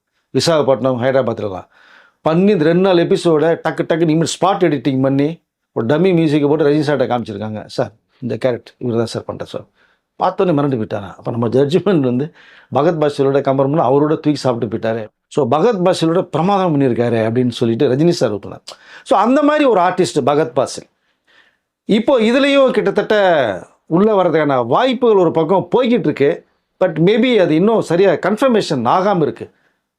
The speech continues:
ஒருவேளை வந்தால் உண்மையிலேயே வந்து அல்லப்பற கலப்புற மாதிரி தான், இந்த சாங் உள்ளது மாதிரி தான் இருக்கும்னு நான் நினைக்கிறேன் நான் இதை.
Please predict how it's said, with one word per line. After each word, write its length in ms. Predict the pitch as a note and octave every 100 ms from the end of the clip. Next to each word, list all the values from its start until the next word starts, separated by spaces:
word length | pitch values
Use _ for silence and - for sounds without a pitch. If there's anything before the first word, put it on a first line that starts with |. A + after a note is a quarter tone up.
| -
ஒருவேளை 580 | E3 G#3+ G3 A3+ G#3+
வந்தால் 600 | C#3+ D3+ G3+ G#3 D#3 G2+ - _ _ _ _
உண்மையிலேயே 460 | C#3 F3 F#3+ F#3 F#3
வந்து 600 | D3 D3 D#3 B2+ G#2+ G2+ G2 F#2+ F#2+ F2 _
அல்லப்பற 400 | - G#3 B3 A3
கலப்புற 320 | F3 D#3+ D#3
மாதிரி 240 | D3 D3 C#3+
தான், 280 | D#3+ B2+ - _ _ _
இந்த 140 | -
சாங் 300 | C#3 E3+ G#3
உள்ளது 260 | F#3+ F3 E3
மாதிரி 200 | D#3+ D#3+
தான் 80 | E3
இருக்கும்னு 280 | C#3+ D3+
நான் 100 | C#3
நினைக்கிறேன் 340 | A#2+ C3+ C#3 C3
நான் 140 | A#2
இதை. 180 | A2 C3+